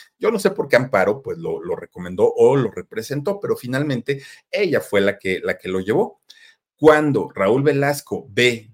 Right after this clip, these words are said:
que, pues, se le estaba cayendo el rating porque, pues, el Zorro nomás no jaló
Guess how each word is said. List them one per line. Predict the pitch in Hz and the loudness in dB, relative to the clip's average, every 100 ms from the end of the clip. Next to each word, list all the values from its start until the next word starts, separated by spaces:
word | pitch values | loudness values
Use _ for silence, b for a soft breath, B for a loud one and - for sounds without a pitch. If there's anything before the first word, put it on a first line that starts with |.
| - | -14
que, | - | -14
pues, | - - | -12 -16
se | - | -14
le | 156 | -16
estaba | - 110 110 | -6 -2 0
cayendo | - 101 107 113 | -2 -2 0 0
el | 123 | 0
rating | 139 135 92 85 | 0 -2 -6 -14
porque, | 85 - - | -14 -20 -20
pues, | _ 71 | _ -20
el | 76 76 | -18 -12
Zorro | 92 95 95 | -6 -2 -2
nomás | 80 87 98 | -2 -4 -2
no | 110 | -2
jaló | 120 117 101 | 0 2 2